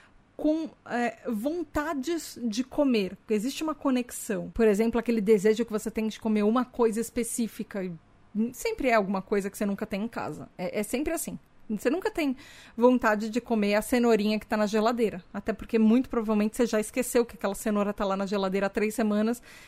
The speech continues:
e ela já tá criando uma nova cenoura na gaveta da geladeira há algum, <laughs> há algum tempo já.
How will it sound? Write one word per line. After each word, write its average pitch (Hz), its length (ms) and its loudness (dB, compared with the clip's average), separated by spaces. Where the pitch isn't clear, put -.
e 226 60 2
ela 208 160 4
já 214 140 2
tá 208 160 -2
criando 220 380 4
uma 214 180 2
nova 214 220 2
cenoura 220 560 0
na 214 220 2
gaveta 208 400 0
da 214 80 0
geladeira 202 720 0
há 208 100 -4
algum, 202 500 -2
<laughs> - 20 0
há 240 100 2
algum 240 300 4
tempo 220 400 4
já. 233 220 4